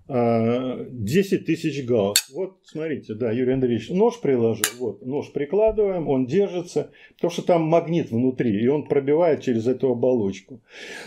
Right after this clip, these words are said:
Я в переписке попросил о п-, продавца из Авито приложить скрепку хотя бы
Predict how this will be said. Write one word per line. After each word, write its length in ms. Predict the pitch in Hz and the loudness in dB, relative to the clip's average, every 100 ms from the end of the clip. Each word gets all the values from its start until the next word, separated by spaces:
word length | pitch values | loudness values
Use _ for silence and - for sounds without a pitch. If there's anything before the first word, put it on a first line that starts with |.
| - | -6
Я 180 | 117 185 | 0 2
в 140 | - | 2
переписке 680 | - 190 196 196 214 - 190 | -2 -2 -2 0 -2 0 0
попросил 800 | 175 170 165 160 - 196 175 143 139 | 0 0 0 0 0 2 4 2 0
о 420 | 156 160 147 113 - - - - - 127 _ 131 165 156 | 0 2 2 0 -10 -2 -2 -2 -14 -20 _ -10 -8 -4
п-, 80 | |
продавца 640 | - 151 151 156 - 170 139 | 0 0 2 0 2 4 4
из 240 | 139 127 | 2 4
Авито 520 | 151 196 226 240 - - - - - | 4 4 2 2 0 -4 -12 -8 2
приложить 760 | 185 202 202 214 196 - - | 6 6 6 4 2 0 -10
скрепку 640 | - - 214 202 127 - 110 | -6 0 4 4 4 0 0
хотя 480 | 131 113 - 123 | 0 0 2 2
бы 240 | 101 101 | 2 -2